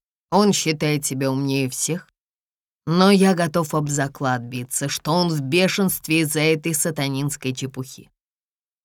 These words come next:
«Да? А мне кажется, он только рад, что на него не обращают особого внимания.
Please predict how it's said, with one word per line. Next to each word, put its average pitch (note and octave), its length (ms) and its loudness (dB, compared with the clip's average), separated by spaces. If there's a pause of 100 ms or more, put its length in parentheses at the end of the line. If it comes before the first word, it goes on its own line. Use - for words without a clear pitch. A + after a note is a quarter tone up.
(140)
«Да? D#3+ 420 4 (440)
А F#3 160 6
мне D#4+ 260 6
кажется, C3+ 520 -2
он G3+ 160 4
только F#4 380 4
рад, G#3 260 4
что - 220 2
на G3 100 6
него F3+ 240 2
не E3+ 120 2
обращают D3 580 -2
особого C3+ 440 -2
внимания. B2+ 600 -6